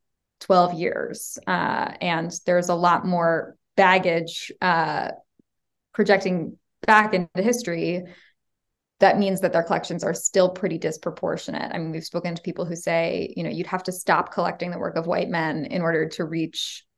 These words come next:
you know, sort of full collection-wide parity in, in these areas. So I think it is encouraging to see that contemporary institutions are making more of a commitment. And it, it does make sense that it's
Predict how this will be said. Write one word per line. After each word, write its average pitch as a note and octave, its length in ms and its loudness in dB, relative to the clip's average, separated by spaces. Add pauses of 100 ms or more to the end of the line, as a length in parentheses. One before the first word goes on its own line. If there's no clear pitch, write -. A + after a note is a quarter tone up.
(440)
you F#3+ 140 -2
know, D3+ 300 -4
sort F3+ 160 -2
of E3 120 -4
full G3 280 8
collection-wide D#3+ 1040 0 (920)
parity F3+ 840 2
in, D#3 580 -6
in F3+ 140 -2
these E3 200 -4
areas. E3 600 0
So G3+ 160 8
I G3 120 8
think A3 320 2 (880)
it A#3 100 6
is A#3 100 6
encouraging A3+ 720 4
to B3 100 2
see F#3+ 300 -2
that G3 180 0
contemporary F3+ 760 -2 (100)
institutions F3+ 600 -4
are F3 280 2
making E3+ 340 -6
more E3+ 200 -4
of E3+ 60 -4
a F#3+ 40 6
commitment. A#3+ 360 2
And A3+ 140 6
it, A#3 140 0 (120)
it A3+ 120 2
does A#3 180 6
make F#3 200 -2
sense F3+ 320 -2
that E3+ 120 -6
it's F3 160 -4